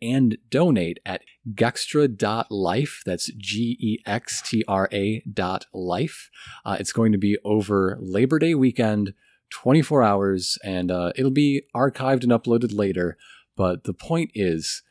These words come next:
every dollar we raise is going to be given to Hurley Children's Hospital in Flint, Michigan, to help sick kids pay for the treatments they desperately need. It's been four years, and Flint still does not have clean drinking water.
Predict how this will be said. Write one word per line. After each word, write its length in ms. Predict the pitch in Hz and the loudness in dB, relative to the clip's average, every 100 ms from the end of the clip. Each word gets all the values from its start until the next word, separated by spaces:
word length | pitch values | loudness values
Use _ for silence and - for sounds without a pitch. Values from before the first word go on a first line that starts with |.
| _ | _
every 240 | 117 113 131 | 0 4 4
dollar 380 | 123 117 117 104 | 4 4 4 4
we 160 | 92 | 2
raise 580 | 87 117 139 151 151 - - _ | 2 2 2 0 -4 -8 -12 _
is 80 | - | -2
going 180 | 117 101 | 2 2
to 80 | 98 | 2
be 140 | 95 | 2
given 420 | 101 104 113 117 - | 2 4 4 2 0
to 360 | 95 87 82 - - | 0 0 -2 -10 2
Hurley 320 | 120 139 151 | 4 6 2
Children's 460 | - 123 98 92 - | 2 2 4 2 2
Hospital 480 | 92 - 104 90 | 0 0 -2 -2
in 160 | - 90 | -2 -6
Flint, 320 | - 113 113 | -2 -2 0
Michigan, 500 | 101 90 98 90 87 - - _ | -2 -2 -4 -4 -6 -12 -20 _
to 80 | 104 | -10
help 260 | - 101 - | -4 -4 -4
sick 320 | - 117 - | -2 -2 -2
kids 500 | - 98 92 - - _ _ | -2 0 0 -4 -10 _ _
pay 220 | - 104 | -2 -2
for 200 | - 104 | -2 -2
the 80 | 101 | -2
treatments 480 | - 107 101 92 - | -2 -4 -2 -4 -4
they 160 | 90 | -6
desperately 580 | 85 98 87 - 101 92 | 0 -2 0 -2 -2 0
need. 360 | 85 78 78 - _ | -2 -4 -8 -12 _
It's 180 | 190 - | 0 2
been 180 | 175 160 | 4 2
four 480 | - - 143 156 160 | 2 2 4 4 2
years, 560 | 120 117 160 190 190 - | -2 0 0 0 0 -4
and 240 | 101 98 92 | -4 -4 -4
Flint 380 | - 113 113 | 0 2 2
still 280 | - - 123 | 0 0 2
does 180 | 123 117 | 4 4
not 280 | 113 113 - | 4 2 0
have 440 | - 98 104 120 | -4 -2 -2 -4
clean 320 | - - 110 101 | -8 -2 0 2
drinking 380 | 101 113 151 | 0 0 -2
water. 340 | 156 175 220 | 0 0 0